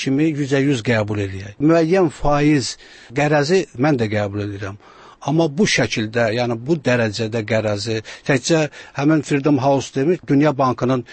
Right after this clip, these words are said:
hesabatında bu gedir, Transparency International illik hesabatında bu gedir. Azərbaycan o yerdən bir irəliyə doğru gedə bilmir, əksinə,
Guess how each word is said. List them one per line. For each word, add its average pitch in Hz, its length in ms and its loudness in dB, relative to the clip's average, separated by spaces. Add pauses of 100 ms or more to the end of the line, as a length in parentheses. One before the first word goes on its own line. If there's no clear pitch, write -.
(140)
hesabatında 127 680 0
bu 127 80 0
gedir, 120 420 -2 (240)
Transparency 151 500 0
International 135 680 2
illik 139 320 0
hesabatında 127 720 0
bu 131 80 0
gedir. 120 340 -2
Azərbaycan 135 560 0 (220)
o 156 120 2
yerdən 151 460 2 (480)
bir 139 160 -2 (240)
irəliyə 151 420 4
doğru 147 300 2
gedə 143 240 0
bilmir, 151 320 0
əksinə, 156 400 -2